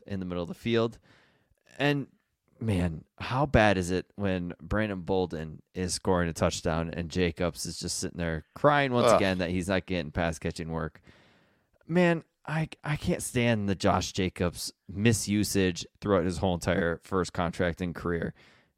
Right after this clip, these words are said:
Speaker 1: It sucks 'cause he's so good. Like, one catch for sixteen yards.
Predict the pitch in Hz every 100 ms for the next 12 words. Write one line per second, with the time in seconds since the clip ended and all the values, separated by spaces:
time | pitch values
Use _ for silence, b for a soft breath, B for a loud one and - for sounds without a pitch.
0 | _ - 143 - 151 127 - - - 120
1 | - 156 - 165 160 175 131 117 127 151
2 | 151 151 147 - 135 - 131 - 131 123
3 | 120 120 -